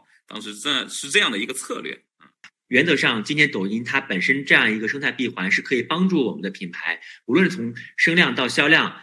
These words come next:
Speaker 2: 还是从销量到声量，其实能够完成它整体的一个闭环的这样一个运营的。但是我们知道，任何一个品牌不可能只单一依附于明星，它最终会回归到一个更大的这样一个，这个矩阵啊，比如说我们的达人的矩阵。那我想其实问一下，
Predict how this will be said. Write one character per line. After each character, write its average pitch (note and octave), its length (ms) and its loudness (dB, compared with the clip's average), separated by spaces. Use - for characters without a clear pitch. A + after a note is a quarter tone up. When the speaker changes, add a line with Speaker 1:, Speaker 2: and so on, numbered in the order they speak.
Speaker 2:
还 B2 180 2
是 - 60 -4
从 A2+ 100 -6
销 C#3 160 0
量 C3+ 140 2
到 A#2+ 100 0
声 B2 160 -2
量， B2+ 160 0
其 G2+ 100 -4
实 B2 60 2
能 A#2 140 -2
够 A#2+ 120 -4
完 G2 200 -2
成 G2 140 -2
它 A#2 120 -4
整 G#2 200 -6
体 - 100 -10
的 F#2 80 -6
一 F2+ 140 -8
个 G2+ 200 -6
闭 C3+ 140 0
环 - 160 -6
的 G2 80 -2
这 G2 100 -4
样 A2 80 0
一 A2 60 0
个 G#2+ 80 -2
运 B2 160 -2
营 F2+ 160 -6
的。 - 260 -20
但 D3+ 120 0
是 D3 80 -4
我 A#2+ 80 -2
们 G#2 80 -6
知 C#3 100 -8
道， C3 220 -2
任 B3 180 2
何 B2+ 100 0
一 A2 40 0
个 A#2 80 -2
品 G#2 220 -6
牌 F2+ 160 -6
不 - 100 -12
可 C3+ 140 -10
能 G2 160 -8
只 G2 120 -10
单 C#3+ 300 0
一 D3 140 -6
依 C3+ 40 -2
附 C3 200 -8
于 G#2+ 40 -4
明 G2 220 -6
星， G#2+ 260 -6
它 G3 120 -4
最 G#3+ 180 0
终 F#3+ 240 2
会 E3 480 0
回 C3+ 120 0
归 D#3 140 0
到 D3 160 2
一 A#2+ 80 0
个 C3 80 -4
更 F3+ 180 -2
大 D#3+ 160 4
的 A#2 120 2
这 B2+ 100 -2
样 A2+ 100 0
一 G2+ 80 -6
个， G#2+ 360 -6
这 - 80 -6
个 A#2 80 -6
矩 A2 160 -6
阵 C3+ 240 0
啊， G2 280 -6
比 G#2+ 60 -6
如 A2 60 -4
说 B2 80 -6
我 - 20 -4
们 G#2+ 80 -4
的 G#2 60 -6
达 G2+ 160 2
人 B2 80 2
的 B2 80 -4
矩 - 160 -8
阵。 G#2+ 220 -4
那 D#3+ 120 -4
我 E3+ 80 -4
想 B2 160 -4
其 B2+ 140 -6
实 D3 80 -4
问 F3+ 160 0
一 C#3 80 -2
下， G#2+ 320 -2